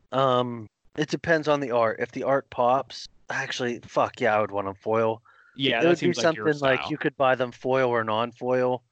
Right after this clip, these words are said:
Speaker 1: Um, in my dreamland, obviously.
Speaker 2: Yeah, you could
Speaker 1: 'Cause
Speaker 2: do
Speaker 1: it is
Speaker 2: either
Speaker 1: my
Speaker 2: or.
Speaker 1: fucking personal dream. So my personal dream, I'd want them foiled.
Speaker 2: Mm-hmm.
Speaker 1: But someone else's, they might not want them foiled.
Speaker 2: Oh, you see, I want mine to come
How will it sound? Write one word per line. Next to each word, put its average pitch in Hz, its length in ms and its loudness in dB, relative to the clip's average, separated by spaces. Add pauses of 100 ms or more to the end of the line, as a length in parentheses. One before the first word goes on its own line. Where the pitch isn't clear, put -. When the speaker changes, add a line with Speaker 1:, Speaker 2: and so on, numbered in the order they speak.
(300)
Speaker 1:
Um, 104 400 0
in 139 140 -2
my 113 140 0
dreamland, 104 600 -2
obviously. 104 800 -2 (120)
Speaker 2:
Yeah, 156 180 0
you 143 220 0
could 139 140 0
Speaker 1:
'Cause 123 60 -2
Speaker 2:
do 131 120 2
Speaker 1:
it 127 80 4
is 135 140 2
Speaker 2:
either 131 60 -8
Speaker 1:
my 120 140 2
Speaker 2:
or. - 100 -10
Speaker 1:
fucking 120 400 0 (320)
personal 139 460 0
dream. 123 280 -2
So 120 140 -4
my 135 160 2
personal 127 400 -4
dream, 110 380 -8 (340)
I'd 139 160 0
want 120 220 -6
them 104 140 -12
foiled. 95 540 -6 (200)
Speaker 2:
Mm-hmm. 135 260 -4 (400)
Speaker 1:
But 131 200 -6
someone 123 260 -4
else's, 113 360 -2
they 107 140 0
might 104 240 -2
not 104 200 -4
want 110 200 -4
them 92 120 -12
foiled. - 240 -16
Speaker 2:
Oh, 180 140 2
you 147 180 -4
see, 180 180 -2
I 165 140 0
want 190 240 0
mine 139 320 -4
to 127 340 -4 (140)
come 131 400 -2